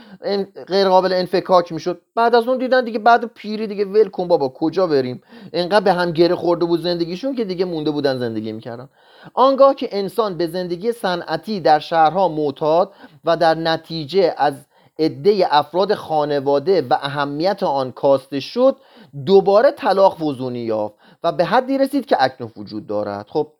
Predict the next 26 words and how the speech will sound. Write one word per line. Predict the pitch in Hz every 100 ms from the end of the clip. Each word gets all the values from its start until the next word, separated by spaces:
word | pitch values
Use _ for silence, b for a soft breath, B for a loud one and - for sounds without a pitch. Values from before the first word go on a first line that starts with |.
| b b b -
پس | 190 196
میگه | 190 208
بعداً | 170 185 175 170 208
دوباره، | 190 180 175 170 175
چون | 196 233
اول | 190 180 175 220
دیدیم | 226 196 156
اصلاً | 147 185
خیلی | 175 185 185 165
هری | 151 143
پری | 143 147 185
بوده، | 233 233 226 208 B 269 180
بعد | 185 202 - _ _ _ _
دیگه | 135 147
مرتب | 175 151 135 - 175
و | 160
منظم | 143 139 131 127 208
شده | 220 233 226 233 294 277 b b b b b _ _
و | 123
اصلاً | 143 143 143 147 175 165 - 139
دیگه | 139
جدا | 147 151 151
نمی‌شدن | 185 226 180 156 151
به | 147
این | 147
آسونی | 143 139 147 143 170 226 254